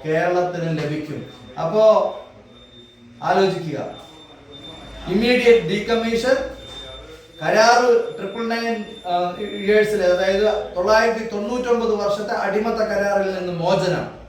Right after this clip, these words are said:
ഇതെല്ലാം കേരളത്തിന്റെ രണ്ടേ രണ്ട് സെന്റൻസ് പറഞ്ഞ ഒരു അഫിഡവിറ്റിലൂടെ സാധിക്കും. അല്ലെങ്കിൽ കേന്ദ്ര സർക്കാരിനും ചെയ്യാം.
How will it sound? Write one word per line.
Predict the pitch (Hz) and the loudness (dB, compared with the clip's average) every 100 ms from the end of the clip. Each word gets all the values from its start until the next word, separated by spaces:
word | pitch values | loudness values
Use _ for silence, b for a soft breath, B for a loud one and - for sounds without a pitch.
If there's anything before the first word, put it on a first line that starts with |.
| b b b b - | b b b b -10
ഇതെല്ലാം | 180 214 214 202 196 | -2 2 2 0 0
കേരളത്തിന്റെ | 190 214 233 226 220 202 | 2 4 4 2 0 -2
രണ്ടേ | 196 190 190 214 196 | 0 0 0 -2 -2
രണ്ട് | 196 190 - | -4 -8 -6
സെന്റൻസ് | 185 214 208 - | -6 -6 -8 -8
പറഞ്ഞ | 185 180 | -8 -4
ഒരു | 175 170 | -2 -2
അഫിഡവിറ്റിലൂടെ | - 196 208 196 196 175 170 | -2 -2 0 0 0 -2 0
സാധിക്കും. | 165 - - 196 165 160 120 - - B B B B | 0 -2 -4 -2 -2 -6 -10 -14 -20 B B B B
അല്ലെങ്കിൽ | - 294 349 339 | -4 -2 0 4
കേന്ദ്ര | 285 294 285 | 4 4 -2
സർക്കാരിനും | 262 247 208 185 170 160 | -2 0 0 0 -4 -8
ചെയ്യാം. | 120 | -10